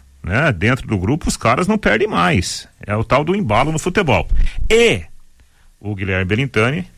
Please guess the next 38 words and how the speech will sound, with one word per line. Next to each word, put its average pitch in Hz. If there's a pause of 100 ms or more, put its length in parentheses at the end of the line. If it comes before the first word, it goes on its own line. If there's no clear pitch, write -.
(120)
falava 98
na 117
resposta, -
me 85
lembro 87
muito 120
bem, 104
"Não, 139 (380)
é, 104
a 110
gente 117
também 120
não 135
pode 131
se 131
empolgar 117
quando 127
há 120
uma 131
sequência 135
de 95
resultados 104
positivos." 123 (420)
Mas 104 (260)
ontem 143 (360)
deu 127
pra 107
gente 90
notar 92 (360)
que 101
aparentemente 95
o 127
grupo, 104 (560)
ele 107
tá 120
sentindo 143
o 156
peso 110